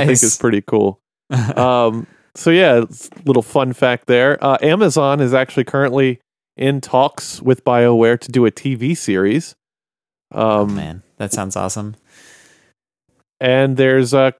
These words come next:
Speaker 1: comic books and a, uh, actually, I started watching it last night. There's a, uh,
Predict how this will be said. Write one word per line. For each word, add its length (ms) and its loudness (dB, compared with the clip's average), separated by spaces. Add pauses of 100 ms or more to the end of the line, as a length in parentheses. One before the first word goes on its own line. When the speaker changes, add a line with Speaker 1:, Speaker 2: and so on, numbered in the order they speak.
(180)
Speaker 1:
comic 360 0
books 460 -2
and 400 -2
a, 400 0
uh, 460 0 (420)
actually, 240 -2
I 40 0
started 340 0
watching 340 -2
it 80 -4
last 340 -4
night. 340 -2 (640)
There's 340 2 (100)
a, 320 0
uh, 280 0